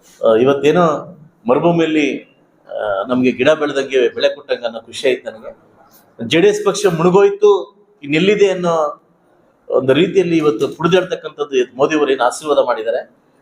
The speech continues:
ಖಂಡಿತವಾಗ್ಲೂ ಮುಂದೊಂದು ದಿವಸ ನಾವು ಸಂಘಟನೆ ಒತ್ತು ಕೊಟ್ಟು, ನಾಳೆ ಶನಿವಾರ ದಿನ, ಭಾನುವಾರ ದಿನ ಮಂಡ್ಯಗೆ ಬರ್ತಾ ಇದ್ದಾರೆ,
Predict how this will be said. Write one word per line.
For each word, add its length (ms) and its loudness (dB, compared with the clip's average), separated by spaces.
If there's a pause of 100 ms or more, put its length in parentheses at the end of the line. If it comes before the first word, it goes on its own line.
(100)
ಖಂಡಿತವಾಗ್ಲೂ 640 2
ಮುಂದೊಂದು 360 -8
ದಿವಸ 200 -4
ನಾವು 220 2
ಸಂಘಟನೆ 500 -4
ಒತ್ತು 200 -6
ಕೊಟ್ಟು, 340 -6 (600)
ನಾಳೆ 240 2
ಶನಿವಾರ 400 0
ದಿನ, 100 -10
ಭಾನುವಾರ 340 0
ದಿನ 160 -16
ಮಂಡ್ಯಗೆ 420 -4
ಬರ್ತಾ 220 -6
ಇದ್ದಾರೆ, 280 -6